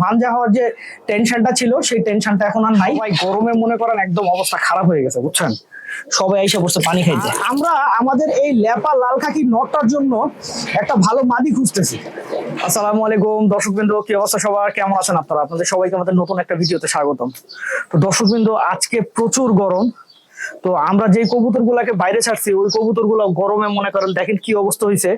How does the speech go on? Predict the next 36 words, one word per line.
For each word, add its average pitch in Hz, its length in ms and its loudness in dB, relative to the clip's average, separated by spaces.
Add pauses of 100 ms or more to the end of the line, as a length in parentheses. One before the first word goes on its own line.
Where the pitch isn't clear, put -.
(520)
আমাদের 208 220 2 (180)
আবলক 247 280 2 (100)
কবুতরটা 285 460 0 (260)
আমার 226 220 0
হাতে - 160 -2 (140)
পানি 269 180 0 (100)
দেখা 269 280 0
কিভাবে 233 320 0
আমার 214 160 -2
পিছে 220 180 -2
পিছে 214 200 0
ঘুরতেছে 185 340 -2
দেখছেন? 196 260 0 (1300)
কবুতরের 233 440 2
পানির 233 280 0
কি 262 60 0 (100)
পরিমাণে 254 360 0
পিপাসা। 208 360 0 (1080)
আমার 214 180 0
কাছে 262 200 0
মনে 277 120 0
হয় 277 100 0
এটা 262 180 0
হাতে 233 200 -2 (100)
পানি 254 220 0
নিলে 262 240 0
হাতেই 233 340 -2
খাবে। 131 200 -4 (400)
তো 214 80 0 (260)
দর্শকবৃন্দ, 277 380 0 (120)
এখন 262 120 0 (100)
আগে 247 180 0
আমি 262 140 0
একটু - 120 -6 (100)
বলি 226 200 2 (240)
যে 196 60 4